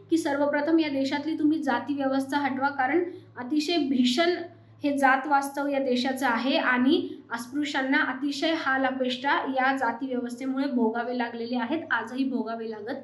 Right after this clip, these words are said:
आहेत. त्यामुळे आंबेडकरांना म्हणायचं होतं की, भारतीयांना स्वातंत्र्य मिळेल, स्वराज, स्वराज्याची स्थापना होईल, पण जर का दलितांना त्यांचे हक्क, त्यांचं सगळं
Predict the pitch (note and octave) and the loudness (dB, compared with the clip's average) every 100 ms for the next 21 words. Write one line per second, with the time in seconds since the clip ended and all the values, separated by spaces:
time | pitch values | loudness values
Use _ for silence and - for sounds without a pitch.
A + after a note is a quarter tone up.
0 | A3+ G#3+ G#3+ G#3 - - - - - C4+ | -12 -6 -4 -6 -10 -20 -20 -20 -2 2
1 | C4+ C#4 F4 - - - B3 B3+ D4 C#4+ | 4 4 4 0 -6 -8 -2 2 2 2
2 | C#4+ D4 D#4 D4+ C4+ C4+ D4 C#4+ - E4+ | 0 0 0 0 0 -2 -2 -4 -4 -4
3 | F#4 G#4+ - - - - - _ C4 A#3+ | 4 4 4 -4 -10 -18 -20 _ -4 -2
4 | A#3 A3+ E4 E4+ F4 G4 G4 - - C#4 | 0 0 2 4 4 4 -2 -8 -4 -2
5 | C#4 D#4+ D#4+ E4+ D4+ C#4+ C4+ C#4 C#4 C#4 | 4 4 6 6 6 4 -2 -4 -4 2
6 | C#4 C#4+ C#4 - - - - C4+ C4+ C4+ | 4 2 -2 -10 -18 -20 -6 2 4 4
7 | C4+ D4+ - C4 A#3+ C#4 D4+ C4+ C4+ D4+ | 0 -4 -4 -6 -4 -2 0 2 4 4
8 | - - - - - E4 E4+ - D4+ D4+ | 2 -4 -14 -20 0 4 4 4 -2 0
9 | E4 F#4+ - - - C4+ B3+ B3 C#4+ E4 | 4 4 2 -8 -10 -2 4 6 6 4
10 | D#4+ E4+ E4 D4 C#4+ D#4+ C#4+ C4+ - D4 | 4 2 2 2 2 2 -2 -4 -2 -2
11 | D4 C#4 C#4 C#4 D4 C#4 C#4 C#4 C#4+ C#4 | -2 0 2 4 2 0 0 0 0 -2